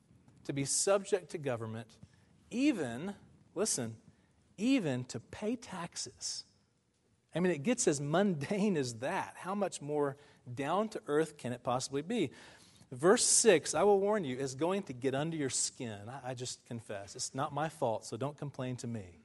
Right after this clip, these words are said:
okay? Verse six, look closely. "For because of this, that is your conscience, you also pay taxes, for the authorities are ministers of God,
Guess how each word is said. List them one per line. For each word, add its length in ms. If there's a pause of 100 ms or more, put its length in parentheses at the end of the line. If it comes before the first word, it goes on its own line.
(380)
okay? 340 (800)
Verse 220
six, 800 (100)
look 140
closely. 540 (100)
"For 140
because 420
of 140
this, 460
that 180
is 120
your 120
conscience, 640 (480)
you 180
also 280
pay 220
taxes, 680 (400)
for 160
the 100
authorities 640
are 360
ministers 920
of 180
God, 480